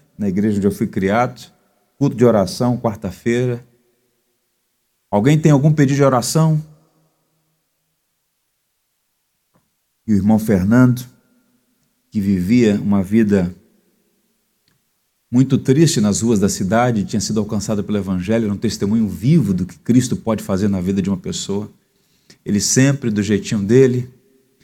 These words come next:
se levantava e dizia: "Quero lembrar os irmãos do pedido de oração de Jesus." E se uma pessoa chegasse ali desavisada, ficaria até: "Ué, que pedido é esse?" Mas os membros já sabiam qual era o pedido. Ele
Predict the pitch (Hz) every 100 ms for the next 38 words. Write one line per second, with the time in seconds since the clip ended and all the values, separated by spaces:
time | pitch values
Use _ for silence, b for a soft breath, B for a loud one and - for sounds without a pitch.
0 | _ _ _ 98 104 104 92 107 107 101
1 | 95 104 - 117 113 104 107 117 104 92
2 | 110 117 101 - - 95 120 110 101 104
3 | 92 90 101 98 90 87 82 76 78 76
4 | - - - _ _ _ _ _ _ _
5 | _ _ _ _ _ _ _ - - 104
6 | 90 98 110 95 98 101 - 95 95 92
7 | 98 90 85 98 107 107 - 101 98 92
8 | 107 95 104 - _ _ _ _ - 92
9 | 90 87 82 - - - _ - 101 90
10 | 101 104 107 - 92 92 90 90 87 87
11 | 78 85 78